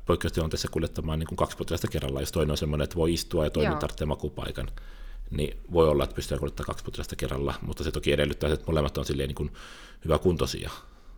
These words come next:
Speaker 1: Että jos toinen on semmoinen henkihievervissä, että tarvitsee hoitotoimenpiteitä, niin ei silloin tietenkään voida ottaa toista siihen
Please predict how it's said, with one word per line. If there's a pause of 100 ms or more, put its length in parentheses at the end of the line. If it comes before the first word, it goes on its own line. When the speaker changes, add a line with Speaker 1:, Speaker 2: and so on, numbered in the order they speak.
(160)
Speaker 1:
Että
jos
toinen
on
semmoinen (400)
henkihievervissä,
että
tarvitsee
hoitotoimenpiteitä,
niin
ei
silloin
tietenkään
voida
ottaa
toista
siihen